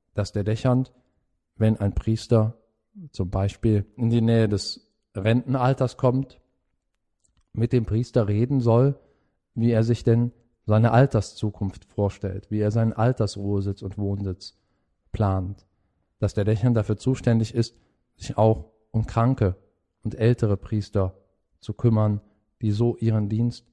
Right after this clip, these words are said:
ja nicht mehr tun können. Also es ist einerseits eine Aufgabe als Dechant, die man als Vorsteher der Priester hat, sich um die Priester,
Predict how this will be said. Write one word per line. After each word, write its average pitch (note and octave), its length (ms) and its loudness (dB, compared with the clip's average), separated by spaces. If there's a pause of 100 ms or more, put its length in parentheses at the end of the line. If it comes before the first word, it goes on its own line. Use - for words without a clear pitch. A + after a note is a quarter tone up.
(320)
ja G#2+ 120 2
nicht A2+ 280 -2
mehr F#2 220 -2
tun G2 340 -10
können. G#2 460 -8
Also G2+ 180 -2
es G2 120 -2
ist - 180 -10
einerseits C3+ 540 2
eine G#2 200 0
Aufgabe A2 460 0
als G2+ 220 -6
Dechant, A#2+ 400 -2 (480)
die G#2+ 80 0
man G2+ 120 2
als F#2+ 200 -8
Vorsteher A#2 480 2
der F#2+ 120 -2
Priester A#2+ 440 -2
hat, B2 160 -2
sich - 200 -6
um G#2 80 -4
die F#2+ 120 -8
Priester, C3 680 -2